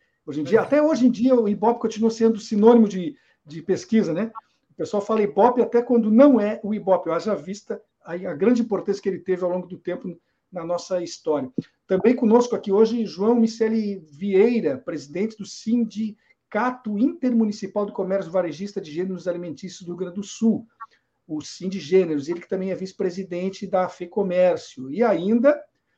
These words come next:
Cláudio Pires Ferreira, presidente do movimento Edi Mussoi de defesa da,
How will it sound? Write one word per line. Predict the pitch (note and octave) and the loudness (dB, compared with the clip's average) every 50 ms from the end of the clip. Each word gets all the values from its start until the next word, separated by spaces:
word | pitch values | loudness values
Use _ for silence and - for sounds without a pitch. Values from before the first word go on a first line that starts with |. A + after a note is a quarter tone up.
| _ _ _ | _ _ _
Cláudio | - F#3 G3 G#3+ B3 B3+ A#3+ A3+ C4 C#4 C#4+ C#4+ - _ _ _ | 0 2 4 4 4 4 4 2 0 -2 -2 -4 -10 _ _ _
Pires | - G3+ G#3 A3+ A3+ A3+ A3 - | -8 -4 -4 -2 -2 -4 -4 -6
Ferreira, | - - A3 G3 D#3 F#3 G#3 G#3+ F3 D#3+ | -6 -4 -4 0 0 0 0 0 0 -4
presidente | - - D#3+ D3 D3+ F#3+ G3+ G3 F#3 | -4 -6 -8 -8 -8 -8 -8 -8 -8
do | F#3 | -8
movimento | F#3+ F3+ C#3+ F3 F3+ F#3 - F3+ | -6 -6 -6 -6 -8 -6 -6 -8
Edi | C#3+ D#3+ F3+ | -8 -8 -8
Mussoi | F#3+ G3 G3 - - F#3+ F#3 - - - - _ _ _ _ | -8 -8 -8 -4 0 2 2 2 0 -4 -10 _ _ _ _
de | _ F#3 | _ -4
defesa | E3+ G#3+ G3 G#3 - F#3+ F#3 F3+ F#3+ | -2 0 -2 0 -2 -4 -4 -4 -4
da, | F#3+ G3 F#3+ F#3 | -4 -2 -2 -2